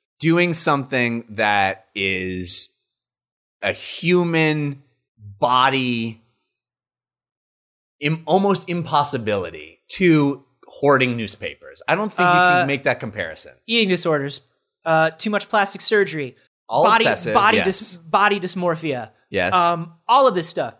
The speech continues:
Speaker 2: You can't tell me that the pursuit of human perfection is a
Speaker 1: <sighs>
Speaker 2: perfectly healthy goal.
Speaker 1: No,
Speaker 2: And
Speaker 1: I
Speaker 2: a
Speaker 1: agree.
Speaker 2: dude who's doing this for fifty days straight.
Speaker 1: You, there's nothing about this to be lauded. There's nothing about this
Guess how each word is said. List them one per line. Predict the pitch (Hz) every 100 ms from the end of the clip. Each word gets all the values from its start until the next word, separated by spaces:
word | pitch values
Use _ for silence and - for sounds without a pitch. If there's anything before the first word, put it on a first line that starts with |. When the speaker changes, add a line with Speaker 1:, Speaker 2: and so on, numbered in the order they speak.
| _ _ _ _
Speaker 2:
You | 247
can't | 247 262 240
tell | 254 247
me | 220
that | 190 180 - _
the | 180
pursuit | 165 196 190 - 240 233
of | 196 185
human | - 220 214
perfection | 185 190 180 214 202 - 151 143 139 _ _ _ _ _
is | 185 185 180 165 - _ -
a | 196
Speaker 1:
<sighs> |
Speaker 2:
perfectly | 247 226 214 208
healthy | - 226 226
goal. | 175 240 220 185
Speaker 1:
No, | 185 269
Speaker 2:
And |
Speaker 1:
I | 277
Speaker 2:
a |
Speaker 1:
agree. | 269
Speaker 2:
dude | 330 494
who's | 539 523 539
doing | - 605 622 587
this | 453 302
for | - 427
fifty | - 427 427 - 339
days | 285 262 247
straight. | - 302 285 220 165
Speaker 1:
You, | 156
there's | 170 190
nothing | 190 220 220 294
about | 277 247 240
this | 220
to | -
be | 202
lauded. | 185 143 92 80 - _
There's | 147
nothing | 151 165 240 233 247
about | 214 170 131
this | 78 76 - -